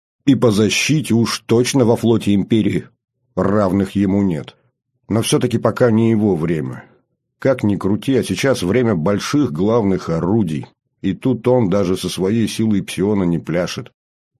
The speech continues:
Приспичит — будет просто убегать. Были случаи. Но он же всегда возвращается. А вот шанс его кораблям уйти из-под даже сильнейшего обстрела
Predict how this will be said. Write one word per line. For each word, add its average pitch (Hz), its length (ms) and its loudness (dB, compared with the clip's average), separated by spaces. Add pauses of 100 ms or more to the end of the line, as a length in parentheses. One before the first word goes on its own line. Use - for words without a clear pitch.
Приспичит — 160 840 0 (220)
будет 110 340 2
просто 147 480 0
убегать. 85 840 -2 (440)
Были 131 320 2
случаи. 110 540 -2 (800)
Но 85 140 -2
он 92 80 0
же 85 100 -4
всегда 87 300 -4
возвращается. 87 800 -4 (520)
А 95 100 0
вот 123 140 2
шанс 143 320 0
его 120 260 2
кораблям 110 520 2
уйти 110 300 2
из-под 98 360 -2
даже 101 220 0
сильнейшего 110 760 0
обстрела 117 640 0